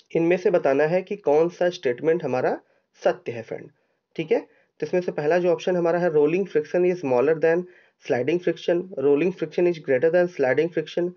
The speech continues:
rolling friction is equal to sliding friction, none of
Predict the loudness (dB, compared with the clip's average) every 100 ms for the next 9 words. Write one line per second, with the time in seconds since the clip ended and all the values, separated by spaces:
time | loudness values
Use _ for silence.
0 | _ _ _ 2 2 4 0 -2 -4 0
1 | 0 0 -4 -8 0 0 2 -2 -2 -2
2 | 0 0 -4 -4 -4 -4 -8 _ _ -2
3 | 2 2 2